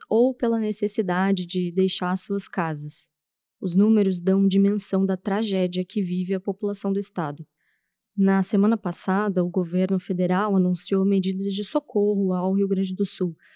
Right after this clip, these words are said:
Serão destinados quase cinquenta e um bilhões de reais para ajudar as famílias e empresas e para iniciar a reconstrução das cidades.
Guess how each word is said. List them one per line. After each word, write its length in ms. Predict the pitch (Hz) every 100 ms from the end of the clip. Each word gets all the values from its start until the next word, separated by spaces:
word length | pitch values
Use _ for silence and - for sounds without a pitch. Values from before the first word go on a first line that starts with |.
| _ -
Serão 440 | - 185 185 180
destinados 580 | 180 - 196 180 175 175
quase 320 | - 202 202
cinquenta 480 | - 185 185 233 247
e 60 |
um 120 | 233 220
bilhões 400 | 208 190 196 220
de 120 | 233
reais 420 | 220 170 185 208
para 140 | -
ajudar 260 | 180 175 175
as 120 | 175
famílias 440 | - 170 185 208 185
e 60 |
empresas 720 | 190 - 175 170 190 208 - -
e 140 | 233
para 160 | 233 269
iniciar 380 | 247 - 247 214
a 100 | 254
reconstrução 760 | 240 - 208 - 208 - 196
das 120 | 196 208
cidades. 540 | - 180 160 156 -